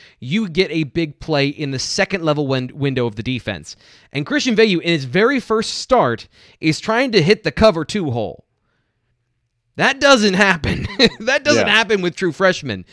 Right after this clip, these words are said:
Speaker 1: When I
Speaker 2: At
Speaker 1: watched
Speaker 2: all.
Speaker 1: Ta-, when I watched Taquan Roberson in the spring,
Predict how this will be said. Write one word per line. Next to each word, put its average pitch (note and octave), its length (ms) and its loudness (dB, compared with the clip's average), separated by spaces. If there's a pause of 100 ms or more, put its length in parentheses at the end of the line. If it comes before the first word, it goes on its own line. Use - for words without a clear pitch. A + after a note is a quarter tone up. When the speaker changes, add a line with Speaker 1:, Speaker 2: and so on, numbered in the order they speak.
(260)
Speaker 1:
When D#3+ 240 0
I A3+ 60 4
Speaker 2:
At B3+ 60 2
Speaker 1:
watched B3 140 4
Speaker 2:
all. G#3 60 -6
Speaker 1:
Ta-, - 240 -6
when D3 200 -4
I G3+ 80 2
watched A3 240 2
Taquan G3+ 320 2
Roberson F3 320 2
in C#3 80 -2
the B2+ 60 -8
spring, C3 480 -4